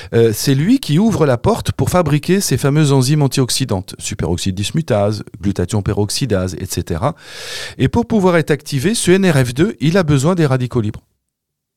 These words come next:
Donc, les radicaux libres, ils sont nécessaires pour activer le facteur de transcription qui va lui-même servir à produire nos enzymes. Donc, il faut un bruit de fond oxydatif qui sert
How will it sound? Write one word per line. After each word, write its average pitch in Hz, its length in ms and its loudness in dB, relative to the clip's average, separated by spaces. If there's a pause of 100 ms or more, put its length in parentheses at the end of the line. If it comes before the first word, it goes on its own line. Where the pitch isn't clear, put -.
(440)
Donc, 160 360 4 (220)
les 180 160 4
radicaux 180 380 2
libres, 208 340 2
ils 131 80 -2
sont 160 180 2
nécessaires 196 540 2
pour - 180 -2
activer 185 500 0
le 147 100 2
facteur 170 360 0
de 143 80 2
transcription 151 640 -2
qui 165 120 -8
va 143 120 4
lui-même 175 400 2
servir 175 360 -2
à 131 60 0
produire 175 420 0
nos 147 180 0
enzymes. 120 320 -2 (440)
Donc, 208 220 0
il 185 60 -2
faut 196 160 0
un 202 80 4
bruit 208 220 2
de - 60 -6
fond 190 300 0 (100)
oxydatif 110 720 -2
qui - 140 -6
sert 170 420 0